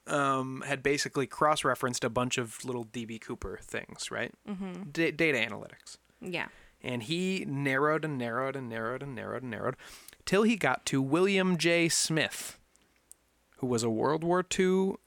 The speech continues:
Speaker 1: Navy vet who was
Speaker 2: Mm-hmm.
Speaker 1: forty-three years old at the time of the hijacking. After the Navy, Smith worked for the Lehigh Valley Railroad, and he lost his whole pension,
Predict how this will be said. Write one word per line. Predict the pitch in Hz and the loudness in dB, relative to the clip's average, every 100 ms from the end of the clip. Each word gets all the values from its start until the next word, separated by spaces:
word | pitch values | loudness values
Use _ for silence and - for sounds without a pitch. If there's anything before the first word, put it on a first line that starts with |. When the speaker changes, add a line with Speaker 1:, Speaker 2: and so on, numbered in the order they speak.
| - | -2
Speaker 1:
Navy | 156 139 123 117 | 2 2 2 2
vet | 120 - _ _ _ _ _ - | 0 -2 _ _ _ _ _ -6
who | 123 | 0
was | 120 - | 2 0
Speaker 2:
Mm-hmm. | - | 0
Speaker 1:
forty-three | 151 151 165 - 165 | 0 2 2 2 4
years | 160 147 | 4 6
old | 147 139 - | 4 2 -2
at | |
the | - | -4
time | 131 131 | 0 0
of | 127 | 0
the | 120 | 0
hijacking. | 113 104 - - - - - - _ _ _ _ _ _ _ _ _ _ - | 0 0 0 -4 -8 -16 -20 -20 _ _ _ _ _ _ _ _ _ _ -4
After | 123 123 - | 0 2 4
the | 185 | 4
Navy, | 208 196 185 202 226 | 6 6 4 2 2
Smith | - 170 160 160 | 2 2 2 4
worked | 160 - | 2 2
for | - 160 147 | 2 4 4
the | 143 | 4
Lehigh | 143 170 160 170 | 4 4 4 4
Valley | 160 160 156 131 | 4 4 4 4
Railroad, | 143 175 196 127 98 - - _ _ _ _ _ _ _ _ - | 4 4 4 4 2 -2 -12 _ _ _ _ _ _ _ _ -8
and | 127 | -2
he | 123 | 0
lost | 131 139 - | 4 4 2
his | 123 | -2
whole | - 185 | 0 0
pension, | 208 - 220 - 175 | 0 2 2 2 0